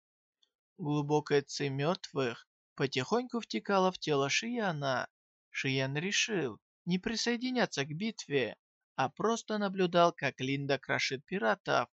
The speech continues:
попутно выкачивая из мертвых тел энергию. Внезапно раздался крик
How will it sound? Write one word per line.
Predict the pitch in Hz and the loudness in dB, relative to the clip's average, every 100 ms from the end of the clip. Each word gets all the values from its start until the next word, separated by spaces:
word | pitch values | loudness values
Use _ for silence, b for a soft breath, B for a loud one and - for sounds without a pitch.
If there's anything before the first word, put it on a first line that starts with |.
| _ _ _ - | _ _ _ -2
попутно | 135 123 185 214 208 185 | 0 0 0 -2 -2 -2
выкачивая | 170 - 151 - 151 143 | 0 2 2 0 0 0
из | - 143 | 0 -4
мертвых | 139 143 147 - 147 - | -2 -2 -2 -2 -2 -2
тел | - 135 - | -2 0 -2
энергию. | 170 202 190 156 139 131 120 104 - _ _ _ _ _ _ | -6 -4 -6 -6 -4 -2 -2 -6 -14 _ _ _ _ _ _
Внезапно | 151 147 139 131 143 190 - 165 135 120 - _ _ | -6 -2 -2 -2 0 0 -2 -2 -2 -2 -6 _ _
раздался | - 139 139 143 202 214 254 | -2 0 0 2 0 0 -2
крик | 240 240 233 170 - | -2 -2 0 0 -4